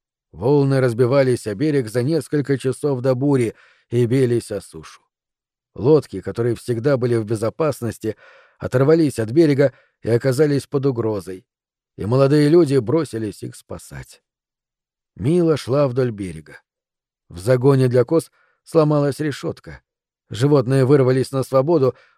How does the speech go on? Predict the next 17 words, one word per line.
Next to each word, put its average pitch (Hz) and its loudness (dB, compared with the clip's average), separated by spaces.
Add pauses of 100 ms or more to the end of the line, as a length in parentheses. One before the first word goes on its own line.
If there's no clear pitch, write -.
пробегая 135 2
с 110 -4
двух 139 -2
сторон 147 2
от 104 -6
нее, 120 2 (320)
и 117 -2
поднялись 147 0
на 147 -2
холм, 131 0 (240)
чтобы, 120 -2
дрожа 120 2
и 107 -2
блея, 139 -2 (300)
сгрудиться 127 0
среди 131 -2
каэрнов, 107 -4